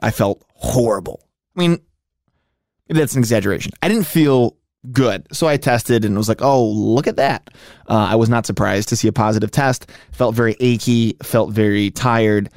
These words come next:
But then I had, like, two Advils and a cup of coffee, and now I feel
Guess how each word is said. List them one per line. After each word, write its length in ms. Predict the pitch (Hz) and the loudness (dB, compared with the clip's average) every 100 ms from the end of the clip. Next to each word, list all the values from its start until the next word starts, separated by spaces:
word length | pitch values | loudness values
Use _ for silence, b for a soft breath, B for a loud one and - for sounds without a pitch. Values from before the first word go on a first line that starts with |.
| b b b _ _ _ - | b b b _ _ _ -4
But 80 | 151 | -2
then 100 | 262 | 0
I 40 | |
had, 160 | 254 - | 0 -2
like, 140 | - | -2
two 180 | - 196 | 0 2
Advils 440 | 143 156 180 185 | 2 2 0 2
and 100 | 156 | 0
a 40 | 123 | 0
cup 200 | 151 131 | -2 -2
of 60 | |
coffee, 500 | - 127 135 190 208 - _ _ _ _ _ | 0 0 0 -2 -4 -10 _ _ _ _ _
and 300 | 135 135 127 | 0 2 2
now 220 | 143 202 | 2 0
I 80 | 202 | 0
feel 420 | - 190 185 151 | 2 2 2 -2